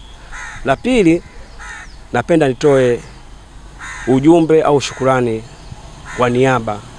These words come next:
ya afisa mtendaji kata. Anasema majukumu menginewe yamemkabili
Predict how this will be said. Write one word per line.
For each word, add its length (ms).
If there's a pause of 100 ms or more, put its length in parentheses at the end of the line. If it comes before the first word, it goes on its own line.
(120)
ya 100
afisa 280
mtendaji 420
kata. 360 (1040)
Anasema 520
majukumu 680 (600)
menginewe 720 (180)
yamemkabili 920